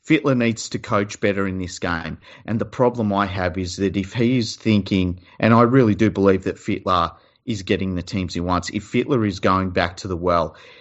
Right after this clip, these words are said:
it is, when Laurie Daly did it, it was,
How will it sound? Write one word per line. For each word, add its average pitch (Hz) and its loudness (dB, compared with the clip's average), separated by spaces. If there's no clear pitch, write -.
it 101 -2
is, 98 -2
when 131 2
Laurie 147 4
Daly 110 -2
did 87 -8
it, - -12
it 127 -4
was, 117 -4